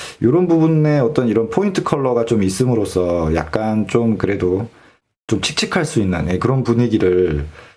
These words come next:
요런 부분에서 그래도 좀 그 포인트가 좀 되는 부분이 있었는데,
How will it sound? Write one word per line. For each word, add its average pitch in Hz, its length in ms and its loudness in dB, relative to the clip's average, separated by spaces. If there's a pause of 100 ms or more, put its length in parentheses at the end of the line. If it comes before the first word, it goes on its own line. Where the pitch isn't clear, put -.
(120)
요런 131 280 2
부분에서 92 720 0 (340)
그래도 117 300 0
좀 98 380 -2
그 82 240 -4
포인트가 185 420 0
좀 107 160 -2
되는 98 480 -2
부분이 104 320 0
있었는데, 87 680 -4